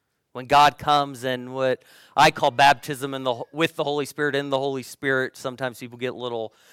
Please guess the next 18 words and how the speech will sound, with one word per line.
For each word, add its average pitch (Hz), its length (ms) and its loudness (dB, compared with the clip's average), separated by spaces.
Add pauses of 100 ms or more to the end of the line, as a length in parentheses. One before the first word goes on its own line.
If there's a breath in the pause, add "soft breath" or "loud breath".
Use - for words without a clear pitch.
(160 soft breath)
scared 151 440 2
of 131 60 -6
those 127 200 -4
terms. 135 300 -6
It's 127 160 -10
this, 135 240 2
it's 139 120 -6
empowerment. 139 840 -4 (1300)
It's 117 160 -12
God 143 260 6
coming 139 400 -2
and 120 340 -4 (480)
empowering 113 1040 -2
us. - 460 -20 (400)
Jesus 156 380 -4
comes 147 560 2
and 127 160 -4
s-, - 340 -8